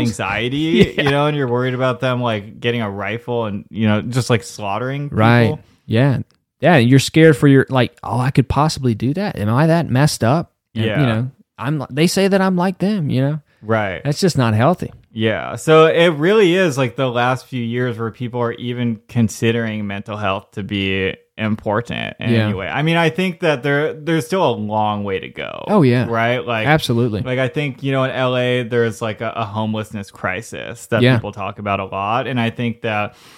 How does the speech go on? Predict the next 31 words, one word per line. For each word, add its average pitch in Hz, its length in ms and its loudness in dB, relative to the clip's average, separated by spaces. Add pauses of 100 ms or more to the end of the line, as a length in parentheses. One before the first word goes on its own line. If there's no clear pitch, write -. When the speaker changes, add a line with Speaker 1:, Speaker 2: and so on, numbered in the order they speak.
(100)
Speaker 1:
a 117 60 0
lot 117 120 4
of 117 80 -2
people 113 220 -4
call 107 220 -6
it 101 40 -4
a 95 60 -6
housing 104 500 -6
crisis, 135 640 -6
Speaker 2:
Mm-hmm. 117 200 2
Speaker 1:
which 110 140 -2
I 104 260 -4 (100)
somewhat 110 600 0
disagree 101 540 -6
with. 123 360 2
I 113 100 0
think 110 140 -4
Speaker 2:
Right. 98 180 -2
Speaker 1:
at 104 200 -12
the 110 80 -8
end 101 120 -8
of 95 80 -12
the 98 60 -8
day, 95 240 0
it's, - 200 -8
it's 101 160 -10
really 107 220 0
a 98 60 0
mental 95 340 -4
health - 260 -8
crisis. - 720 -12